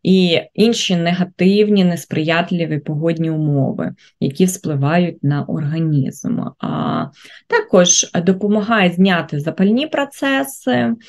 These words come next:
а, дуже класно працює при захворюваннях бронхолегеневої системи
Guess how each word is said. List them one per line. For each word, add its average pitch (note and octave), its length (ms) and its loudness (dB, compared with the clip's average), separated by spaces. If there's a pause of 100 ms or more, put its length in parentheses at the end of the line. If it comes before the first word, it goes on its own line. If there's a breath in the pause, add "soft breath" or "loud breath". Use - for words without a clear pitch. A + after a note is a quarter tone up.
(380 loud breath)
а, E3+ 360 0
дуже G3+ 280 0
класно E3+ 500 -2
працює E3+ 760 0
при F3+ 140 0
захворюваннях D#3 920 0
бронхолегеневої F3+ 1200 0
системи A3+ 840 -2